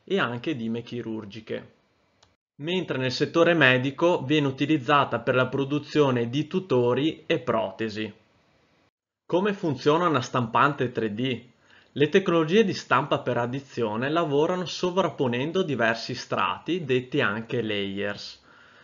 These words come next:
Si parte dando una superficie d'adesione al piano e poi in progressione verrà integrato un layer dopo l'altro fino ad ottenere il solido.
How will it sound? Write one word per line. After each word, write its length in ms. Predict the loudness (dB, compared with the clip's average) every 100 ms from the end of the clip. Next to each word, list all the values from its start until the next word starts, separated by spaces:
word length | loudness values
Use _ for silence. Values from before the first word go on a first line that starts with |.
| _
Si 280 | _ -6 -6 2
parte 480 | 4 4 2 -4
dando 300 | 0 0 0
una 120 | -2 -4
superficie 720 | -8 -4 -4 -4 -8 -6 -4
d'adesione 580 | -4 -4 -4 -2 -2
al 140 | -4 -4
piano 560 | -4 -2 -2 -4 -6
e 140 | -6 -2
poi 240 | 2 2
in 100 | 2
progressione 760 | -2 -2 0 -4 -2 -2 0 0
verrà 220 | 2 2
integrato 760 | 0 -2 -2 0 -2 0 -4 -2
un 220 | -4 -2
layer 380 | 0 2 2 0
dopo 280 | 0 0 2
l'altro 380 | 2 2 0 -6
fino 240 | -6 -6
ad 120 | -4
ottenere 520 | -6 -4 -4 -2 -2 -4
il 60 |
solido. 760 | -6 -8 -8 -8 -6 -6 -6